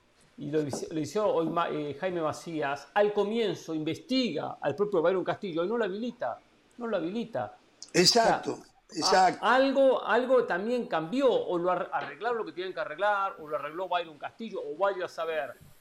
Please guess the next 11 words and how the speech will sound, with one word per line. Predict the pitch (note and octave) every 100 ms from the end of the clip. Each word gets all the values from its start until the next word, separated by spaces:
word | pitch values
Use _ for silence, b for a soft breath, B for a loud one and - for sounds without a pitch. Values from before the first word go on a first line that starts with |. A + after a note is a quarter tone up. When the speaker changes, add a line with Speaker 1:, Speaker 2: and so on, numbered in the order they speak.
| - - -
Speaker 1:
Pero | F#3+ G#3+
no | B3
fue | B3 - C4+ C4 G3 D3+ -
el | E3+ E3+
aliado | E3+ F3 G3+ G3 F#3+ F#3 F3+ - - _ _
desde | - C3 F3+ C#3+ F3
el | F3
comienzo | F#3 G3 A3+ B3+ A#3+ - G3
de | F3+
la | E3+
eliminatoria | D#3+ E3 D#3+ D#3+ - G#3 G#3 E3 D3+ C#3+